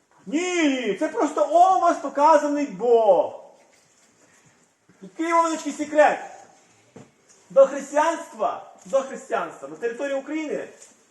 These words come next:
оця картинка бу-, бу-, була теж. Як так може бути? Християнства не було, а картинка була така сама. Як таке може бути? Тільки це називалося не Мати Божа,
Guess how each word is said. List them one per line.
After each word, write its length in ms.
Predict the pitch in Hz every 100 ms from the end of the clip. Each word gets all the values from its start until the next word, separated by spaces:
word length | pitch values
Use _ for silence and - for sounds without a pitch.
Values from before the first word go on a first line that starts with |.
| _ -
оця 300 | 196 277 277 - -
картинка 340 | 233 294 294 175
бу-, 160 | 165
бу-, 120 | 160 -
була 220 | 240 254
теж. 260 | - - - - _ _ _ _ _ _ _ _ _ _ _ _ _ _ 139
Як 240 | 247 -
так 140 | 196
може 200 | 185 151
бути? 300 | 135 120 - _ _ -
Християнства 480 | 233 294 302 269
не 100 | 269
було, 300 | 269 302 - -
а 100 | 226
картинка 440 | 277 269 320 302
була 180 | 294 294
така 220 | 285 277
сама. 440 | 277 254 190 160 - - _ _ _ _ _ _ _
Як 220 | 185 302
таке 180 | 339 320
може 240 | 330 294
бути? 420 | 339 339 254 - - - _ _ _ _ _ _ _ _ _ _ _ _ _ - 202 175 _ -
Тільки 180 | 294 302
це 120 | 311
називалося 480 | 320 302 302 302 302
не 120 | 311
Мати 440 | 330 381 415 392 269
Божа, 560 | 240 240 208 175 165